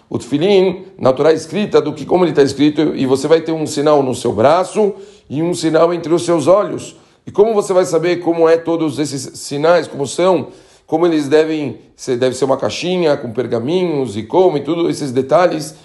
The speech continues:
estão, por exemplo, na Gemara de Masechet Menachot. Como é importante as pessoas saberem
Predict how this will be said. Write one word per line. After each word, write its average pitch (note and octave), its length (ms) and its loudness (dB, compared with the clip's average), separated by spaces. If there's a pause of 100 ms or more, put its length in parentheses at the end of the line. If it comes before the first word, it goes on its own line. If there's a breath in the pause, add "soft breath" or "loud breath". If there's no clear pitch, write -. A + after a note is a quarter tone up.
(160 soft breath)
estão, D#3 320 -4
por C#3 80 0
exemplo, C#3 300 -2
na C#3 100 2
Gemara C3+ 260 2
de C3+ 80 -4
Masechet C3+ 380 -2
Menachot. C3+ 600 0 (400 loud breath)
Como G#3 200 2
é A3 40 4
importante F3 520 0
as D3+ 60 -6
pessoas D#3 540 -4
saberem E3 800 0